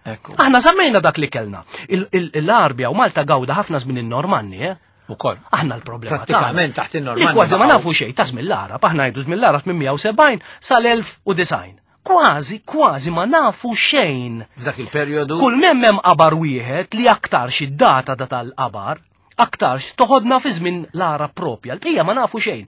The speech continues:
Speaker 2: Nafu dak li qed inti fil-bidu, li mill-lieder daw taw taqdejs-, taw daqtej sew, il għaliex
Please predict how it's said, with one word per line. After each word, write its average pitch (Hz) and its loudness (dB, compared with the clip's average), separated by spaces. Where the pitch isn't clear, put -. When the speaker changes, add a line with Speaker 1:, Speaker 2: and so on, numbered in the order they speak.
Speaker 2:
Nafu 233 4
dak 302 2
li 190 -4
qed - -6
inti 185 -6
fil-bidu, 233 -2
li 156 -2
mill-lieder 165 0
daw 175 4
taw 113 -8
taqdejs-, 107 -16
taw 139 0
daqtej 135 -4
sew, 269 -6
il 196 -2
għaliex 156 0